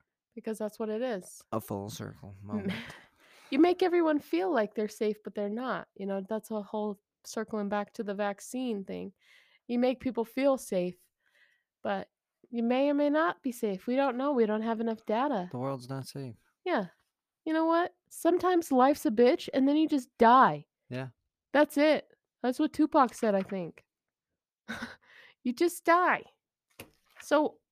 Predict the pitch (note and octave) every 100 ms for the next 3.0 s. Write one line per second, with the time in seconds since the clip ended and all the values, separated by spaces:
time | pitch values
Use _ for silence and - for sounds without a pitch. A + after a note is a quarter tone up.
0 | - A3+ D4+ D#4+ D#4+ D#4 D4+ D4+ E4+ F4+
1 | - F4 F#4 F#4 F#4 F#4 - F#4 F4 F#4+
2 | F#4+ D#4+ F#3 - D3 - _ A#2 A#2